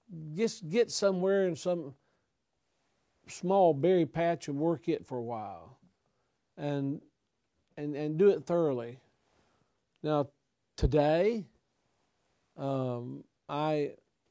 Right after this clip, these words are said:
I handle things a little differently.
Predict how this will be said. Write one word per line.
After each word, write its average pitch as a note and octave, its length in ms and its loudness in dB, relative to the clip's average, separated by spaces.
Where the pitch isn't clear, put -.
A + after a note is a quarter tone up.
I D3 180 -4
handle D#3+ 300 -4
things D#3+ 300 -4
a D3+ 60 -2
little E3 180 0
differently. D#3+ 680 -4